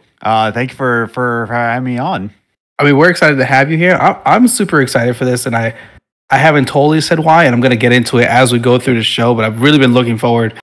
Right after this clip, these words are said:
Speaker 2: to this episode in particular. So
Speaker 1: So have I.
Speaker 2: we're gonna get into this, the, uh, first game on the list, and we're, we're talking about kind of the music in games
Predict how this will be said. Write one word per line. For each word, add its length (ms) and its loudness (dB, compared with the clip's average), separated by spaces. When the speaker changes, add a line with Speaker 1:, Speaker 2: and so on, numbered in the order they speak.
Speaker 2:
to 120 -2
this 220 -2
episode 360 -4
in 80 -10
particular. 600 -6
So 500 2
Speaker 1:
So 100 -12
have 80 -10
I. 240 -6
Speaker 2:
we're 260 2
gonna 160 4
get 160 4
into 240 2
this, 440 -2
the, 300 -2
uh, 100 -8
first 420 -2
game 160 0
on 100 2
the 60 0
list, 360 0
and 320 0
we're, 160 -2
we're 160 -2
talking 340 2
about 240 2
kind 180 0
of 60 2
the 80 0
music 380 0
in 120 0
games 520 0